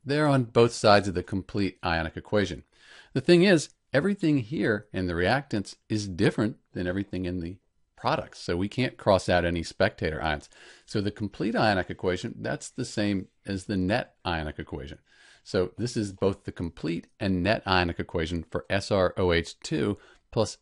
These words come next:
F E S O four. Let me clean this up, write the states in. We'll have our net ionic equation. So this is the net ionic equation for strontium hydroxide plus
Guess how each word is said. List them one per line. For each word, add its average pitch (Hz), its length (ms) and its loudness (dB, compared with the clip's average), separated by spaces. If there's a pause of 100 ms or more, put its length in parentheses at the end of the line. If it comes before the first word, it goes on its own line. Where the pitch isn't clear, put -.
(120)
F 90 220 -2
E 90 120 0
S 76 200 -6
O 80 120 -2
four. - 400 -2 (720)
Let 202 60 -2
me 208 80 0
clean 180 220 2
this 139 180 2
up, 135 220 6
write 107 240 4
the 98 100 -2
states - 480 0
in. 101 200 -4 (180)
We'll 95 160 -2
have 87 160 2
our 78 80 2
net 80 320 0 (120)
ionic 80 360 0
equation. - 480 -8 (1900)
So 143 200 4
this 165 220 4
is 147 200 6
the 113 200 6
net 101 400 6
ionic 110 300 8
equation 98 420 4
for 87 140 -2
strontium 120 540 2
hydroxide 98 680 4
plus 107 240 2